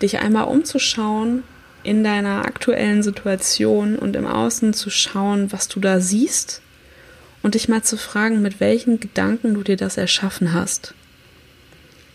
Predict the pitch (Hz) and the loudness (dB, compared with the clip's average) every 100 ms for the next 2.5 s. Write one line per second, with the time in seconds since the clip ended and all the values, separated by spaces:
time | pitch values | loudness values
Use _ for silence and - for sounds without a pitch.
0 | - - - 196 202 202 233 277 269 247 | -20 -12 -2 2 2 2 4 6 6 4
1 | 233 208 202 196 190 196 190 180 - 180 | 4 4 4 2 0 0 -2 -4 -2 -4
2 | 180 180 180 180 202 | -2 -2 -2 -2 -6